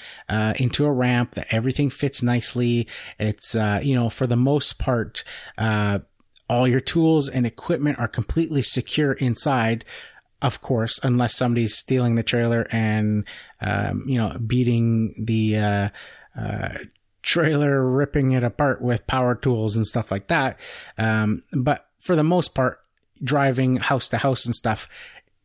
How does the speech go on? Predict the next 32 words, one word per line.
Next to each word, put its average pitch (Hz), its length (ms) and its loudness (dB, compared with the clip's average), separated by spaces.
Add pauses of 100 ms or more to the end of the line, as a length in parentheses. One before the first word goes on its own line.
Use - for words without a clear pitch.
it's - 220 -2
not 120 140 0
like 117 100 -2
somebody 123 300 2
can 113 180 -2
just 110 160 0
come 110 180 0
up 104 200 -2
and 104 360 0 (160)
open 117 220 0
the 110 80 2
doors 107 440 2
and 101 220 2
steal 110 440 0
your 101 180 0
equipment 107 460 -2
that's 110 180 -2
inside, 92 420 -4
'cause 104 140 -4
it's 95 100 -6
all 104 120 0
solid 104 420 0
steel 127 360 0
doors 117 420 0
and 110 80 0
all 104 60 0
that 92 80 -4
stuff. 101 180 -4
And 104 100 -2
it 98 160 -6
does 110 180 0
require, 104 540 0